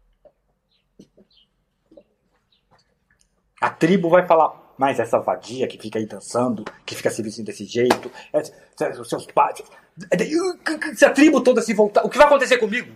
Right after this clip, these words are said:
O, é o que o bicho dela, pergunta dentro dela. O que vai acontecer comigo se toda a tribo me detestar? Ou for indiferente a mim? Eu respondo o que acontece sendo macho da espécie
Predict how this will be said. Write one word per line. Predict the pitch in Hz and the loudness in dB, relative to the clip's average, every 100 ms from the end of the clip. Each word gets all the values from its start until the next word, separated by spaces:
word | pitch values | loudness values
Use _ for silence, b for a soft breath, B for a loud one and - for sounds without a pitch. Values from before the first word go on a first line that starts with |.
| _ 135 | _ -12
O, | 135 | -6
é | 151 | -4
o | 147 | -4
que | 147 | -2
o | |
bicho | 175 165 | -2 0
dela, | 160 - | 0 0
pergunta | 147 139 160 | -6 -6 -8
dentro | 131 120 - 123 123 | -10 -10 -12 -14 -12
dela. | 110 - _ | -16 -16 _
O | 135 | -4
que | |
vai | 226 | 0
acontecer | 226 208 190 | 0 -2 -2
comigo | 175 175 | -2 -2
se | 170 | -6
toda | - 165 | -4 -2
a | 139 | -2
tribo | 156 151 | -2 -4
me | 131 | -6
detestar? | 127 - 104 - 101 - _ _ _ _ _ _ _ _ _ _ _ - | -10 -14 -12 -4 -6 -6 _ _ _ _ _ _ _ _ _ _ _ -8
Ou | 113 | -6
for | - 131 | -2 -2
indiferente | 110 - 110 127 104 | -4 -6 -6 -6 -10
a | 90 | -18
mim? | 87 _ _ _ _ _ _ _ _ _ _ _ _ _ _ _ _ _ _ _ _ _ _ _ _ _ _ _ _ _ _ _ _ _ _ _ _ _ _ _ _ - | -20 _ _ _ _ _ _ _ _ _ _ _ _ _ _ _ _ _ _ _ _ _ _ _ _ _ _ _ _ _ _ _ _ _ _ _ _ _ _ _ _ 4
Eu | 240 | 4
respondo | 294 320 240 247 220 | 6 2 4 4 4
o | |
que | 190 | 4
acontece | 180 185 185 - 151 | 6 4 0 -8 -16
sendo | - 160 165 | -2 -2 2
macho | 170 190 156 | 2 2 0
da | |
espécie | 135 - 165 170 120 | -4 0 0 0 -8